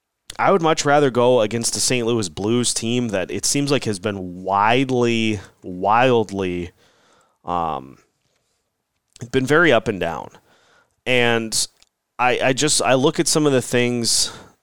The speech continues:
that the Predators do well. I mean, they've got, uh, Roman Josi, who is just, just playing at a ridiculous level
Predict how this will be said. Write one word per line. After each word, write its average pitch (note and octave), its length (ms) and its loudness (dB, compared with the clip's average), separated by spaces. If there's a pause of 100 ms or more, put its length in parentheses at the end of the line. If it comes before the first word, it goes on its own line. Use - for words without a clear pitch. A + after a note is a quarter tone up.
that A2 320 2
the G#2 180 -2
Predators A2+ 720 0
do G#2 300 -2
well. A2 440 2 (200)
I G#2+ 80 -8
mean, G#2 240 -2
they've G2+ 220 -4
got, G#2 420 0 (580)
uh, E2+ 240 -6
Roman A#2 420 0
Josi, G#2+ 460 0
who G#2 160 -2
is F#2 320 -2
just, - 680 -2 (600)
just - 280 -2
playing A#2 500 0
at G2+ 160 -4
a G#2 100 -2
ridiculous A2 1000 -2
level F2+ 520 0